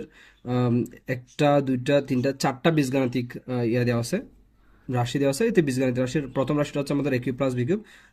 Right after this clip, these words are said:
তো আমরা লিখতে পারি এরকম, প্রথম রাশি এ কিউব প্লাস বি কিউব। তাই দেখো, এ কিউব প্লাস বি কিউব, তা আমাদের সরাসরি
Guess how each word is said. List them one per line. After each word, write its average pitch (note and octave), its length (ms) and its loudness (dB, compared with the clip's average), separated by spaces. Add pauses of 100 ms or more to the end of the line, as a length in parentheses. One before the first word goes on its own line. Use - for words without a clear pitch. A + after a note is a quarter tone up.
তো - 120 -8
আমরা D#3 160 6
লিখতে D3 180 0
পারি D3+ 140 4
এরকম, C#3+ 200 2 (760)
প্রথম C#3 320 6 (160)
রাশি B2+ 340 2 (4000)
এ - 20 2 (160)
কিউব E3 240 6 (140)
প্লাস C#3+ 320 2 (840)
বি A#2 100 -2 (100)
কিউব। A#2 200 -8 (240)
তাই C#3 180 -2
দেখো, C#3 180 0 (720)
এ - 100 10
কিউব G#3 180 2
প্লাস G3+ 200 6
বি C3+ 120 0
কিউব, C3 180 0
তা F#3 100 6
আমাদের F3 280 6
সরাসরি F3+ 320 6